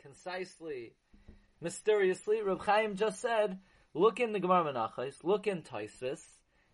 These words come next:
and it's a question on what the Gra is saying." What was Reb Chaim Kanievsky bothered by, by this comment of the Gra? So in the footnotes on the Gra,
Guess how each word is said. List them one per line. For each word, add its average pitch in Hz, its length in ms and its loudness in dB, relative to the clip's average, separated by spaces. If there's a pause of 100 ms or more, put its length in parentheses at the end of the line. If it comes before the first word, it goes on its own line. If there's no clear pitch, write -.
(140)
and 185 220 -2
it's 175 160 -8
a 208 40 -2
question 202 540 -2
on 139 100 -2
what 151 160 2
the 170 80 -6
Gra 170 200 4
is 190 120 0
saying." 220 340 -8 (1400)
What 240 260 6
was 226 160 2
Reb 208 140 -2
Chaim 220 280 0
Kanievsky 202 580 -4
bothered 190 380 2
by, 135 200 -2
by 135 120 2
this 185 200 -6
comment 180 420 -4
of 156 100 -2
the 143 200 0
Gra? 151 360 4 (400)
So - 200 -2
in 165 60 -4
the 160 60 0
footnotes 208 600 2
on 160 140 -2
the 139 80 -4
Gra, 127 360 -4